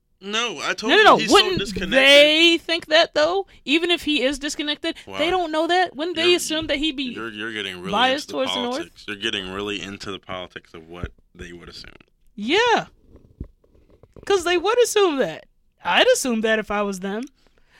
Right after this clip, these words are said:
Speaker 2: A-, and what about S-, Sam getting laughed out of the room when he was like, "Well, why don't, why don't we let the people decide?"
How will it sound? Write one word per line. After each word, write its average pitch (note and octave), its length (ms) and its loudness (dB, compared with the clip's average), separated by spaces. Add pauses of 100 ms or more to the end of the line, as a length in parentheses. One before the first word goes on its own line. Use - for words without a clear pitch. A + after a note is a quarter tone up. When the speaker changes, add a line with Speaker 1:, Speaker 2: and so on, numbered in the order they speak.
(120)
Speaker 2:
A-, - 40 -6
and G#4 340 4
what B4 160 -2
about A#4+ 280 -2
S-, - 240 -10 (160)
Sam E4 500 0
getting C4+ 240 -4
laughed C4 420 0
out C#4+ 120 -2
of B3+ 60 -6
the A#3 80 -6
room B3+ 240 -8
when B3 100 -8
he B3+ 60 -4
was B3+ 100 -6
like, B3 180 -6 (440)
"Well, C4 280 -4
why C4 180 -4
don't, D4+ 300 -10
why A#3+ 140 -6
don't C#4 160 -6
we B3+ 100 -6
let B3+ 200 -8
the A#3+ 80 -8
people B3 360 -6
decide?" C3+ 560 -14